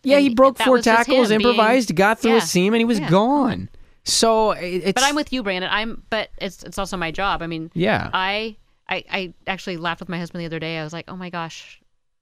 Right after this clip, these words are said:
Speaker 2: it, it would be so much easier if I was just, you know, making lattes right now and <laughs> being a
Speaker 1: Oh,
Speaker 2: barista."
Speaker 1: God.
Speaker 2: But I'm intrigued. I mean, it's, it's, there's so many different levels here, you know, psychological,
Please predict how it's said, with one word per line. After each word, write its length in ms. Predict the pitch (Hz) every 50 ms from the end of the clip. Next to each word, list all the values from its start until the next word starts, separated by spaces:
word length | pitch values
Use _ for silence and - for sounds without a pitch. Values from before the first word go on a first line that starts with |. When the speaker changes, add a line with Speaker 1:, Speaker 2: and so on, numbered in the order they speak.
| _
Speaker 2:
it, 140 | - - - -
it 140 | 180 196
would 100 | 180 185
be 100 | 165 185
so 140 | 175 - 190
much 140 | 185 175 165
easier 260 | 170 165 151 160 151
if 80 | 147 -
I 80 | 156
was 140 | 151 151 151
just, 260 | - - 156 - -
you 80 | - 160
know, 180 | 147 143 143 151 170 _ _ -
making 380 | 170 165 160 - 170 156 147
lattes 540 | 151 156 143 143 147 - 160 143 135 131 -
right 160 | 143 135 -
now 240 | - 139 135 135 131 _ _ -
and 240 | 147 143 135 143 147 _ _ -
<laughs> 160 | - - 247
being 140 | - 214 - -
a 60 | -
Speaker 1:
Oh, 40 | 98
Speaker 2:
barista." 440 | 95 92 90 85 - - - 214 - _ _ - -
Speaker 1:
God. 420 | - 104 95 98 98 92 92 85 - _ _ _ _ _ _ -
Speaker 2:
But 240 | - 269 269 - - _ _ _ _ _ -
I'm 240 | 233 254 262 254 277
intrigued. 580 | 269 262 - - - - 240 262 277 262 196
I 60 | 202 220
mean, 120 | 233 226
it's, 180 | 226 208 - - _ _ -
it's, 180 | - 233 - -
there's 240 | - 254 240 233 -
so 160 | - 277 247
many 140 | 254 269 262
different 260 | 269 254 - 226 190
levels 320 | 214 208 214 214 220 208
here, 220 | - 170 147 139 151
you 80 | 156
know, 160 | 160 165 165
psychological, 1040 | 160 - - 190 185 - - 185 180 175 175 180 170 175 175 - 190 175 165 165 -